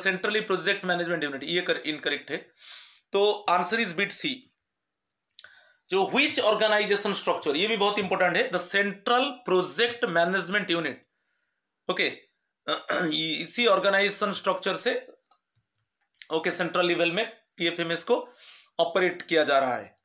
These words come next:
ठीक है। Answer is bit C। चलो, question number nineteen, uh, this was done by including P F M S in the initiative of the erstwhile planning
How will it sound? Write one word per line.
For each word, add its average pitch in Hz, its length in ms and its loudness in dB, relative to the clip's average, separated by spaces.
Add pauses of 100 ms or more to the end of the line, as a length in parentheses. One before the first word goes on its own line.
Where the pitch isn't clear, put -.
ठीक 233 140 -2
है। 151 280 -4
Answer 151 260 -2
is 147 120 -10
bit 151 160 -4
C। 135 140 -4 (2750)
चलो, 160 180 -4
question 185 220 -4
number 202 180 0
nineteen, 180 500 0 (1120)
uh, 185 320 4
this 190 160 -2
was 233 220 2
done 208 180 4
by 233 160 4
including 226 420 0
P 202 140 2
F 208 80 -4
M 214 180 0
S 226 180 -8
in 202 220 -6
the 202 80 4 (800)
initiative 220 680 0
of 180 100 -4
the 196 140 2
erstwhile 196 500 2
planning 190 340 2